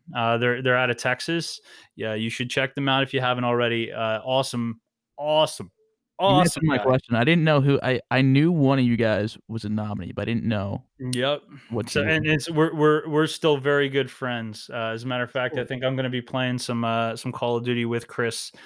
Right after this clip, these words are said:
Speaker 3: <laughs>
Speaker 1: uh, coming up soon on, uh, my live stream. Just have him jump in.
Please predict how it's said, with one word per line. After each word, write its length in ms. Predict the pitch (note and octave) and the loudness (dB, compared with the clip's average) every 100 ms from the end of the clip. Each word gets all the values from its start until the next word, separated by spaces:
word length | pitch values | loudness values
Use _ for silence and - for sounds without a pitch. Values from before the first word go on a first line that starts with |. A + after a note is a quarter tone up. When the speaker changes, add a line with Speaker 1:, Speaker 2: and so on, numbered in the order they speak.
| - | -16
Speaker 3:
<laughs> 180 | C#3 - | -8 -2
Speaker 1:
uh, 240 | A#2 A#2 | 0 -2
coming 300 | - C#3 C3 | -2 0 0
up 140 | B2 | -2
soon 420 | - - B2 B2 B2 | -4 -6 -4 -2 -2
on, 220 | A#2 A#2 | -2 -2
uh, 320 | A2 A2 A2 | -2 -2 -4
my 160 | A#2 A2+ | -6 -4
live 260 | A2+ A2+ | -2 -2
stream. 320 | - - A2 A2 | -4 -8 -8 -6
Just 180 | A#2+ | -4
have 140 | B2+ A#2 | -2 -2
him 140 | A#2 | -4
jump 260 | A#2 A#2 A#2+ | -2 -2 -2
in. 240 | A#2+ A2+ | -4 -4